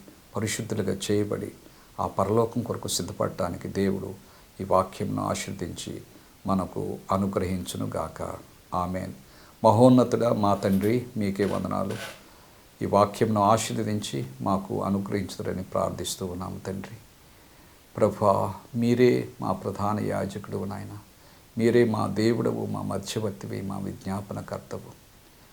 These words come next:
మీకు మించినటువంటి వారు ఎవరు లేరు. అయితే అపవాది తన జ్ఞానమును, యుక్తిని, బలమును ఉపయోగించి, మోసమును, అబద్ధమును ఉపయోగించి కోట్లాది మంది మనుషులను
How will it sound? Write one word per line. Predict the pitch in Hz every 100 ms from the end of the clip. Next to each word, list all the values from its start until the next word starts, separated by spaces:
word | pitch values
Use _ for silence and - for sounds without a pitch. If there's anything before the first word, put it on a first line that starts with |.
| - - - - 127
మీకు | 110 104
మించినటువంటి | 107 113 123 127 123 117 98
వారు | 107 104 101
ఎవరు | 95 90 98
లేరు. | 98 98 -
అయితే | 101 101 107 101 - 98
అపవాది | 127 120 117 107 107 101 - - - - - - - -
తన | 101
జ్ఞానమును, | 95 98 104 117 123 120
యుక్తిని, | 110 104 107 - 101 98 98 - - - - - - - -
బలమును | 98 101 104 107
ఉపయోగించి, | 101 98 107 101 98 - - 101
మోసమును, | 95 98 107 - 113 104 104
అబద్ధమును | 95 95 92 101 95 98
ఉపయోగించి | 98 95 95 92 - - - - - - - - - -
కోట్లాది | 110 113 135 123 120
మంది | 113 107 101
మనుషులను | 101 113 - 113 98 98